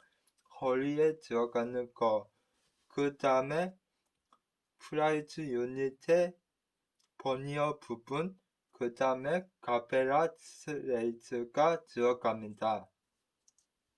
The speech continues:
그리고 빔 사벨 두 종류가 들어갑니다. 긴 거는 에스비 나인을 사용하고 짧은 거는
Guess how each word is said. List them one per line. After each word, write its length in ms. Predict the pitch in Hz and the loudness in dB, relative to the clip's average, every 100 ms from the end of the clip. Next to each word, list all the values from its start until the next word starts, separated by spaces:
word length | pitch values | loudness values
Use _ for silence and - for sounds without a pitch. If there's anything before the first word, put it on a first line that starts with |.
| _ _ _ _ _ _ _ _ - | _ _ _ _ _ _ _ _ -12
그리고 880 | - 143 151 147 - 180 196 190 - | -2 0 0 -2 0 4 4 2 -4
빔 460 | - 147 165 165 165 | -8 -4 -4 -6 -10
사벨 800 | - 127 - 143 147 156 151 - _ _ _ | -6 -6 -4 0 2 2 0 -4 _ _ _
두 460 | - 151 160 160 156 | -10 -6 -6 -6 -8
종류가 840 | - 131 131 139 143 160 175 180 | -6 -6 -6 -8 -6 0 2 0
들어갑니다. 1000 | - 123 123 123 117 113 113 123 113 - _ _ _ _ _ _ _ _ - | -2 0 2 0 -4 -4 0 2 2 -2 _ _ _ _ _ _ _ _ -18
긴 540 | - 151 160 165 160 | -4 -2 -2 -4 -10
거는 600 | - 127 127 135 165 190 - _ | 0 2 2 2 0 -2 -8 _
에스비 800 | 123 123 - 147 143 175 190 160 | 0 0 0 -8 0 2 2 0
나인을 680 | 123 120 127 135 139 160 170 | -2 2 2 2 -2 -2 -4
사용하고 1200 | - - 120 131 147 156 - 117 113 - 170 - _ _ _ _ | -10 -6 -4 -2 -4 -4 -2 -2 -2 2 4 2 _ _ _ _
짧은 560 | - 139 139 139 151 - | -2 0 0 0 -4 -4
거는 760 | - 120 120 127 131 165 190 | 0 4 4 2 -2 -4 -6